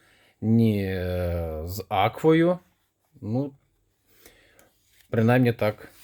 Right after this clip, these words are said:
мережа каже. Але є все ж таки підозра, що десь вони, можливо, і замовлялися в Басф. А може, все ж таки і Аква.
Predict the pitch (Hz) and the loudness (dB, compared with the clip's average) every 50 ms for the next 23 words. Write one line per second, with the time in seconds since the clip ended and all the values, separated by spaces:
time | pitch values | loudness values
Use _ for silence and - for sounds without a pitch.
0 | - - _ _ - - _ _ _ _ _ _ 110 104 107 104 104 101 101 101 | -20 -20 _ _ -20 -20 _ _ _ _ _ _ -4 -2 0 2 2 2 2 2
1 | 113 110 - - 113 92 82 85 - - - 104 110 120 131 120 117 123 127 107 | 0 -2 -2 0 0 0 0 -4 -6 -6 -4 0 0 0 0 0 2 2 2 2
2 | 85 - - - - 98 - - 92 - 90 82 - 113 120 139 180 208 202 190 | 2 -2 -6 -8 -8 -6 -6 -6 -8 -8 -10 -10 -8 -6 -2 0 0 0 2 0
3 | 190 92 90 - - 101 95 101 131 156 147 - - 98 104 101 101 110 123 131 | -2 -2 -4 -4 -6 -8 -2 0 0 0 0 0 -4 -6 -6 -4 -2 -2 -2 -2
4 | 131 - _ _ _ _ _ _ _ _ _ _ _ _ _ _ _ _ _ _ | -4 -8 _ _ _ _ _ _ _ _ _ _ _ _ _ _ _ _ _ _
5 | _ _ - 101 104 107 98 90 110 117 123 120 127 - - 117 104 98 110 110 | _ _ -4 -2 0 0 0 2 4 4 4 4 4 2 0 -4 -4 -2 -2 0
6 | 110 107 104 101 104 107 107 110 113 104 - - 107 107 101 - - _ _ _ | 0 0 0 0 0 0 0 0 -2 -2 -2 -4 -4 -4 -4 -6 -12 _ _ _
7 | _ _ _ _ _ _ _ _ _ _ _ _ _ _ _ _ - 104 - - | _ _ _ _ _ _ _ _ _ _ _ _ _ _ _ _ -14 -12 -8 -6
8 | 107 101 98 107 98 92 87 - - - - - - - - _ _ _ _ _ | -4 0 4 4 4 4 2 0 -6 -12 -14 -18 -20 -20 -20 _ _ _ _ _
9 | _ _ _ _ _ _ _ _ _ _ _ _ _ _ _ _ _ _ _ _ | _ _ _ _ _ _ _ _ _ _ _ _ _ _ _ _ _ _ _ _
10 | _ _ _ _ _ _ _ - 90 92 104 139 139 113 117 - - - 110 92 | _ _ _ _ _ _ _ -6 -4 0 0 2 2 2 0 -2 -2 -2 -4 -2
11 | - - 82 - 113 - 123 113 104 - - 92 85 90 - - - - | -4 -6 -8 -8 -8 -6 -4 -4 -2 -2 -2 -2 -2 -4 -6 -12 -18 -18